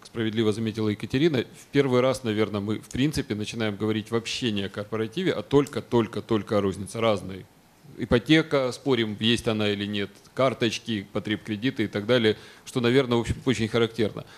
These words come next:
Можно вопрос из корпоратива задать по, по корпоративу раз и по плохому корпоративу два, собственно говоря. Вот,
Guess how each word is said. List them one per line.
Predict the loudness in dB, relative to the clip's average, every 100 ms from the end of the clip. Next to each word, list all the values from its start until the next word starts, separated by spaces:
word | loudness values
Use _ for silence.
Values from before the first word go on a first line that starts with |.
| -20 -20 -20 -20 -20 -20 _
Можно | 2 4 4
вопрос | 0 2 0 0
из | -10
корпоратива | -8 -2 0 0 0 2 2 0
задать | -8 0 0 0
по, | -4 -6
по | -4
корпоративу | -2 -2 2 0 0 -2 0
раз | 0 0 -8
и | -8
по | -2
плохому | 0 2 2 0
корпоративу | -4 -8 -8 -8 -10 -14 -12
два, | -6 -6 -6 -16 -20 -20 -20 -16
собственно | -14 -10 -10
говоря. | -8 -6 -6
Вот, | -6